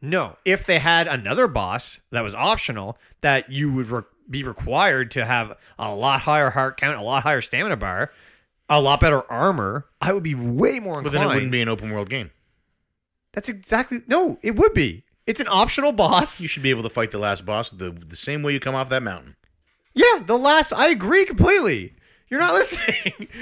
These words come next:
Speaker 1: This optional boss
Speaker 2: Right.
Speaker 1: would, in-,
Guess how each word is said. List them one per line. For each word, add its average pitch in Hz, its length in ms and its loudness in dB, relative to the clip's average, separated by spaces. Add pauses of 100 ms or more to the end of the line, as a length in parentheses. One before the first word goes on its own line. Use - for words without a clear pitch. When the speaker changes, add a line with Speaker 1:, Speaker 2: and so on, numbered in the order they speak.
(100)
Speaker 1:
This 262 260 4
optional 277 460 4
boss 143 600 -2
Speaker 2:
Right. 98 200 -4 (320)
Speaker 1:
would, 180 180 4
in-, 185 220 -2